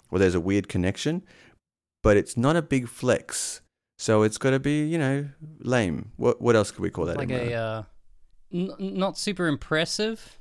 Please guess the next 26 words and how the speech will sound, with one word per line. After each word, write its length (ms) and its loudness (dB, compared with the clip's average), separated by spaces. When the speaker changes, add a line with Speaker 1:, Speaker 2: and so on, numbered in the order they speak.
Speaker 1:
Hmm. 200 0
Speaker 2:
but 160 -6
noteworthy. 720 -4
Speaker 1:
Yeah. 160 -8
We've 160 2
said 260 4
before 360 4
it's 100 -2
a 60 -6
safe 240 0
space 280 -2
for, 280 -2
for 240 -8
sort 200 -6
of 80 -6
lame 220 -2
stories 320 0
that 140 -2
what 180 -4
your 80 -4
friends 300 -4
won't 100 0
be 100 -6
impressed 380 -4
by. 240 -2
Um, 440 0